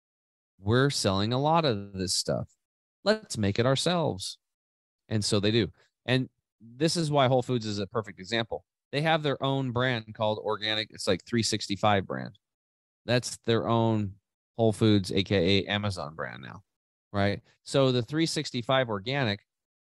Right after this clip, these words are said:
is theirs. It's not some artisan person. So what they'll do is they'll literally, in some cases, just, I don't even, I can say this, I don't wanna get in trouble,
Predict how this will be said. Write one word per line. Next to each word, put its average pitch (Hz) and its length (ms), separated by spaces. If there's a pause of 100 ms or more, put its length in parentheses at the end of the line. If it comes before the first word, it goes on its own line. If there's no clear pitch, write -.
(540)
is 107 480 (220)
theirs. 104 560 (400)
It's - 160
not 113 220
some 107 200
artisan 98 460
person. 107 440 (920)
So 131 300 (120)
what 147 180
they'll 143 180
do 127 480
is 120 140
they'll 120 200
literally, 147 540 (1400)
in 110 80
some 151 200
cases, 127 540 (920)
just, 117 300 (720)
I 123 80
don't 127 140
even, 110 180
I 98 80
can 92 100
say 113 220
this, 95 220
I - 20
don't 98 60
wanna 98 140
get - 80
in - 20
trouble, 95 420